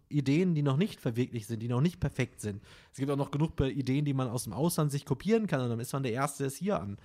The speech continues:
anbietet. Aber einfach nur stumpf zu sagen, das funktioniert bei dem, der macht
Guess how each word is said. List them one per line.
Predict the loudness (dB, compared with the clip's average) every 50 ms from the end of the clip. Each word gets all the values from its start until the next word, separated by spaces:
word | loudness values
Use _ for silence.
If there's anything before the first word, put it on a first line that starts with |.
| -20 -20 -20 -20 -20 -12 -2
anbietet. | 2 2 2 4 2 2 2 2 0 0 -2
Aber | -2 0 2 2 0 0 -4 _ -20 -20 _ _ _ _ _ _ _ _
einfach | 2 2 2 4 4 4
nur | 4 4
stumpf | 2 2 0 0 0 0 -2
zu | -4 -4 -2
sagen, | 2 4 4 6 6 4 4 0
das | -2 -2
funktioniert | -2 -2 -2 0 2 0 2
bei | 2 2 0
dem, | 2 2 0 0 0 -2 -2
der | -2 -2
macht | -4 -6 -8